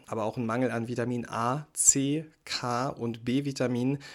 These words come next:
kann sich an Haut und Schleimhaut bemerkbar machen. In diesen Fällen schafft dann eine Substitution der fehlenden Vitamine beziehungsweise Spurenelemente Abhilfe.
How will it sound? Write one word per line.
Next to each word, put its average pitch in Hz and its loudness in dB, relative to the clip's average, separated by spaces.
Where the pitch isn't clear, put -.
kann 127 0
sich 131 -2
an 101 -8
Haut 110 2
und 113 -4
Schleimhaut 101 -4
bemerkbar 101 -10
machen. - -14
In 107 -4
diesen 127 4
Fällen 123 2
schafft - -4
dann 113 -4
eine 110 -4
Substitution 117 0
der 143 4
fehlenden 120 0
Vitamine 110 -2
beziehungsweise 101 -6
Spurenelemente 98 -6
Abhilfe. - -10